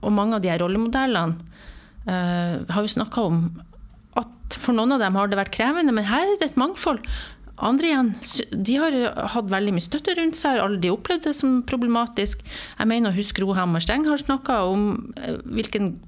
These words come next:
fin familie hun har, og at for henne var det en naturlig prosess, ingenting som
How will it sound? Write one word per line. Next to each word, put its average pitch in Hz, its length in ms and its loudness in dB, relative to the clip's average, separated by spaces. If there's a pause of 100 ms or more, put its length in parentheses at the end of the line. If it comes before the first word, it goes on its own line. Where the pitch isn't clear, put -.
fin 226 220 0
familie 196 340 0
hun 180 80 0
har, 190 300 0
og 185 100 -8 (340)
at - 140 -6
for 196 160 0
henne 226 240 2
var 202 120 2
det - 300 -2
en 190 140 2
naturlig 180 440 0
prosess, 185 400 -4
ingenting 214 440 0
som - 380 -2